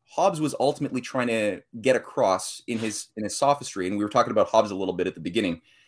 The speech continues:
that, um, concepts like justice are really just defined around the will of the stronger,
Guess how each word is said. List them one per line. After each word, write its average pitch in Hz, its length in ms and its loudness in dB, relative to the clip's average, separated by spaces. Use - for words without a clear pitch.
that, 110 360 8
um, 101 280 0
concepts 214 420 -2
like 120 240 0
justice 110 720 2
are 120 120 4
really 180 320 0
just 151 180 -4
defined 131 300 4
around 123 160 4
the 110 80 2
will 127 240 2
of 120 80 0
the 107 80 -4
stronger, 92 460 -2